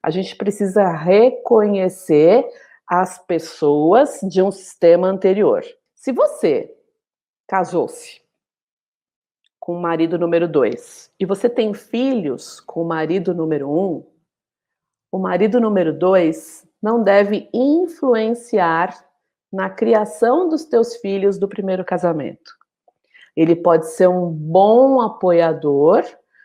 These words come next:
mas o pai dos teus filhos sempre vai ter prioridade na criação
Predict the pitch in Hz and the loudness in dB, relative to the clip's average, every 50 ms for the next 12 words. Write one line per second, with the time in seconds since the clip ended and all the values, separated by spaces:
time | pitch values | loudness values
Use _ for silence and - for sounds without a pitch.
0 | _ _ _ _ - 175 170 170 160 139 160 151 - _ _ - 180 175 196 226 | _ _ _ _ -4 -2 0 0 0 -2 -4 -10 -12 _ _ 0 2 2 2 2
1 | 262 330 339 330 339 320 330 - 320 320 320 320 - - 214 202 202 202 202 214 | 2 2 0 0 -4 -6 -2 -2 -2 -2 -2 -4 -4 -2 0 0 2 4 4 2
2 | 208 208 - - _ _ _ _ _ _ _ - - 254 202 185 180 190 196 185 | 2 0 -10 -20 _ _ _ _ _ _ _ 0 0 2 2 2 -2 -4 -6 -6
3 | - 214 220 208 196 214 220 226 220 - _ - 151 151 151 151 156 165 165 165 | -4 -2 -2 -2 -2 -2 -4 -6 -8 -10 _ -4 -2 -2 0 0 -2 -2 -4 -6
4 | - _ _ _ _ _ - 214 175 175 170 170 170 165 165 170 175 202 214 202 | -12 _ _ _ _ _ 0 0 0 0 0 -4 0 0 0 0 0 -2 -4 -2
5 | 185 165 151 151 147 147 143 147 156 185 240 - - _ _ _ _ _ _ _ | 0 0 0 0 -2 -4 -4 -4 -4 -4 -4 -4 -8 _ _ _ _ _ _ _
6 | - 175 180 175 190 185 - - 190 196 196 196 196 - - 190 160 151 151 160 | -10 -6 -4 -4 -6 -6 -4 -2 0 0 0 -2 -6 -8 -2 0 2 4 4 2
7 | 185 208 - - | 2 0 -6 -12